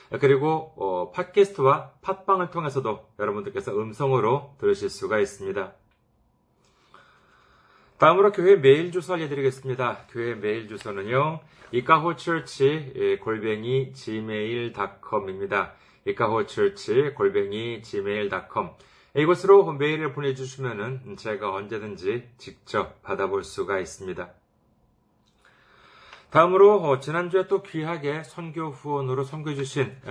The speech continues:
분들을 소개해드리겠습니다. 아, 윤창조님, 송현수님, 황규환님, 김재원님, 이진묵님,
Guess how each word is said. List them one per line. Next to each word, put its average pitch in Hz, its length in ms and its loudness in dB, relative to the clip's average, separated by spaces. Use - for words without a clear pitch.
분들을 107 640 -2
소개해드리겠습니다. 107 1200 0
아, 87 180 -10
윤창조님, 143 1500 -2
송현수님, 165 1400 -4
황규환님, 131 1200 -2
김재원님, 120 1300 0
이진묵님, 123 1400 -6